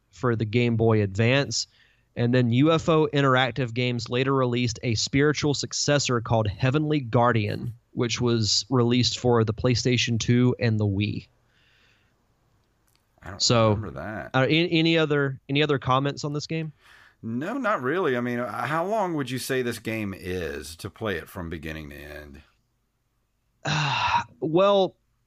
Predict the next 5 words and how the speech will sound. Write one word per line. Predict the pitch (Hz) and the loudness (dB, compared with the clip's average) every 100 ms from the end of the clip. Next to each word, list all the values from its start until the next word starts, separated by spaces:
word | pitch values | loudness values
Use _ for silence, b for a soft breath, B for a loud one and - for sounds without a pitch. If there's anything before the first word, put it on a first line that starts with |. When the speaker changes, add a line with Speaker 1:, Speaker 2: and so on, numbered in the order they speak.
| _ _ _ - - _ _ - | _ _ _ -20 -20 _ _ 0
Speaker 1:
I've | 180 | 0
seen, | - 254 269 240 160 | 0 0 0 0 -2
I've | 143 151 | 0 2
watched | 151 208 160 143 | 2 0 0 -6
videos | 123 143 147 131 120 117 110 - | -2 0 2 2 0 0 -4 -6